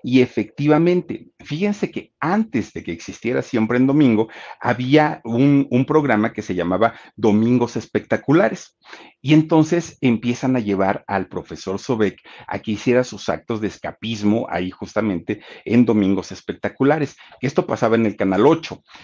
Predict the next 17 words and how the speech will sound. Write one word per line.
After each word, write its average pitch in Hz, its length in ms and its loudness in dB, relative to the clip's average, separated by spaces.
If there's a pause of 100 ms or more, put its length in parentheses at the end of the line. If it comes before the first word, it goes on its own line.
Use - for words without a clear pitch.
(140)
Después 131 580 -2
también 156 520 2
lo 113 160 0
llevan 127 460 2
a 110 80 -2
un 147 160 2
programa 139 420 0
que - 80 -8
tenía 104 440 -2
el 107 240 -6
profesor 110 460 -6
Girafales, 190 800 -4
también 120 500 0
en 185 180 2
el 131 100 -2
Canal 127 300 -2
ocho, 165 240 -6